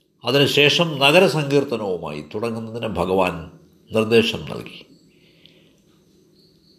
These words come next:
എന്നിട്ട് പ്രസാദവും വസ്ത്രവും വിതരണം ചെയ്യുന്നതിന്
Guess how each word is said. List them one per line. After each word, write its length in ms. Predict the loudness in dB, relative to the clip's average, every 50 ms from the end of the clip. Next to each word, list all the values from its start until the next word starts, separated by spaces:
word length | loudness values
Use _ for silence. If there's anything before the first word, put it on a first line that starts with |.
| _ _ _ _ _ _ _ _ _ _ _ _ _ _ _ _ _ _ _ _ _ _ _ _ _ _ 0
എന്നിട്ട് 600 | 2 4 4 4 4 4 4 4 4 2 -2 0
പ്രസാദവും 960 | 2 2 2 4 6 6 6 6 8 6 6 4 2 0 -4 -6 -8 -4 0
വസ്ത്രവും 600 | 2 2 2 0 0 2 2 2 2 2 0 0
വിതരണം 480 | 0 2 2 4 2 2 0 -2 -4 -4 -4
ചെയ്യുന്നതിന് 680 | -4 -4 -4 -4 -6 -8 -10 -10 -10 -10 -12 -14 -16